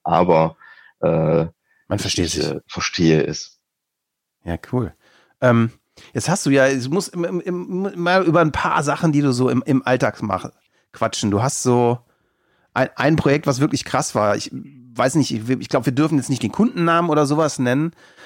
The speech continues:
Speaker 2: aber du hast mal im letzten Jahr einen Film gemacht in neununddreißig Sprachen.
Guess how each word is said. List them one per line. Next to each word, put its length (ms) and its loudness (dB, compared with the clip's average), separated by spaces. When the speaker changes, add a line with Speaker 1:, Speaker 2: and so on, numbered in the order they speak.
Speaker 2:
aber 140 0
du 140 2
hast 200 -4
mal 200 4
im 160 2
letzten 260 0
Jahr 120 4
einen 80 2
Film 360 0
gemacht 600 0
in 280 2
neununddreißig 1000 2
Sprachen. 540 -4